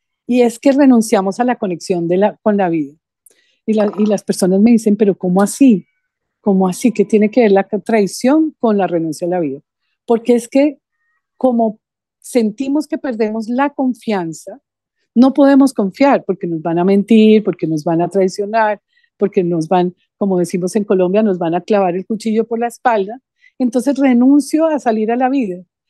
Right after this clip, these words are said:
Es la manera en que evito que me, que me traicionen, que me mientan o que me hagan daño. Entonces, lo que realmente duele desde esa herida es esa renuncia que hacemos. Eh, bueno, desde la humillación, la, desde la herida de la humillación,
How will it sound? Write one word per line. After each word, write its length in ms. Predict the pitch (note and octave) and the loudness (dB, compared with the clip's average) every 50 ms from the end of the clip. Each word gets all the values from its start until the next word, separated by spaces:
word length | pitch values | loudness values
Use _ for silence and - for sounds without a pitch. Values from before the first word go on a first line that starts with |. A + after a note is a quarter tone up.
| _ _ _ | _ _ _
Es 160 | - A3+ A3 | -8 -6 -4
la 80 | A#3+ B3 | -2 -2
manera 300 | C#4 C#4 B3+ A3 G3+ G#3+ | 0 0 0 0 0 -2
en 120 | A3+ A#3 | -2 -4
que 160 | A3+ - B3+ A3+ | -2 0 0 0
evito 600 | G#3 G#3+ B3+ C4+ C4+ - D#4 D#4+ E4+ E4 - _ _ _ _ _ _ _ | 0 0 0 0 0 0 -2 -2 -2 -4 -8 _ _ _ _ _ _ _
que 200 | _ B3+ B3 A#3+ | _ -6 -6 -4
me, 260 | A3+ A3 G3+ G3+ G3+ - _ | -4 -4 -4 -4 -6 -8 _
que 80 | - | -8
me 120 | G#3 G3+ G3 | -6 -6 -6
traicionen, 680 | - G#3 G3 G3 F#3 - A3+ G3 F#3+ G3 G#3+ B3+ C4 - _ _ _ _ _ _ | -6 -4 -4 -4 -4 -4 -4 -4 -2 -2 -2 -4 -6 -8 _ _ _ _ _ _
que 140 | - B3 A#3 | -2 0 0
me 140 | A#3 A#3+ B3 | 2 2 2
mientan 540 | C4 C4 A3+ A3 G#3+ G#3 - A3 A3+ A3 - | 2 2 2 0 -2 -2 -4 -6 -6 -6 -8
o 120 | - G3+ - | -8 -8 -6
que 100 | - G3 | -4 -2
me 120 | F#3 F3+ | -2 0
hagan 220 | E3 D#3+ E3+ E3+ F3 | 0 -2 -2 -2 -2
daño. 320 | F3 D#3+ D3 D3 D3+ D#3 - _ _ _ _ _ _ _ | -2 -2 -2 -4 -6 -10 -14 _ _ _ _ _ _ _
Entonces, 760 | - G#3+ G3+ - G#3 F#3+ F#3 - G#3 G3+ G#3+ A3 - - _ _ _ _ _ _ _ | -2 -2 0 2 2 0 2 2 2 0 0 0 -4 -10 _ _ _ _ _ _ _
lo 140 | - G#3+ G3+ | -4 -4 -2
que 100 | - G3+ | 0 -2
realmente 560 | E3+ F#3 F3+ D#3+ E3+ F#3+ A3 C4 C#4 - D4 | 0 2 2 2 2 2 2 2 2 2 0
duele 460 | D4 D4 C4+ D4 D4+ D4 C#4+ C4+ A#3 | -2 -2 -2 -2 -2 -2 -2 -2 -4
desde 160 | G#3 F#3 G3 F3+ | -4 -6 -8 -10
esa 180 | F3 - G#3+ | -8 -8 -6
herida 360 | G#3+ G#3+ G3+ F3+ F#3+ A3+ C#4 - _ _ _ _ _ _ - | -6 -4 -4 -4 -4 -4 -6 -10 _ _ _ _ _ _ -8
es 220 | G#3 G3 - - | -6 -6 -6 -6
esa 160 | F#3 - G#3 | -4 -4 -4
renuncia 440 | F3+ G3 G3 F#3+ F3 D#3+ - - E3 | -2 -2 -2 -2 -2 -2 -2 -4 -2
que 120 | - - | -2 -2
hacemos. 480 | F3 - - D#3+ C#3+ D3 D3 - - - _ _ _ _ _ _ _ _ _ _ _ _ _ _ _ - | -4 -2 -4 -6 -6 -8 -10 -14 -20 -20 _ _ _ _ _ _ _ _ _ _ _ _ _ _ _ 0
Eh, 280 | G3+ G#3 G3+ G3 G3 F3 | 2 4 4 4 2 0
bueno, 300 | E3+ F3+ G3 F3+ E3 E3 | 0 -2 -2 -2 -2 -6
desde 360 | - E3+ F3+ A3 A3+ A3 A#3 A3+ | -8 -4 -2 -2 0 0 0 0
la 140 | A3+ A3 | 0 0
humillación, 800 | A3 G#3+ A3 A3+ A3 A3 G#3+ G#3 - - C4+ C4 A3+ F#3 E3+ F#3 - _ _ _ _ _ _ _ _ _ | 0 0 0 -2 -2 -2 -4 -6 -4 -4 -2 -2 -2 -4 -6 -12 -18 _ _ _ _ _ _ _ _ _
la, 260 | - G#3 A3+ A3+ G3 - | -8 -6 -6 -6 -6 -10
desde 480 | - D#3+ F3+ A3 G3+ - - G#3 - G#3+ | -12 -6 -4 -4 -4 -4 -8 -6 -2 0
la 100 | G#3 G#3 | 0 2
herida 200 | G3+ G#3+ A3+ B3 | 2 2 2 2
de 60 | C#4 | 2
la 100 | D4 D4 | 2 2
humillación, 680 | C#4+ C4 A3+ G#3 F#3+ F3+ - G3 F3 E3+ F#3 A3+ A3 | 2 0 0 -2 -4 -6 -6 -6 -4 -4 -4 -4 -6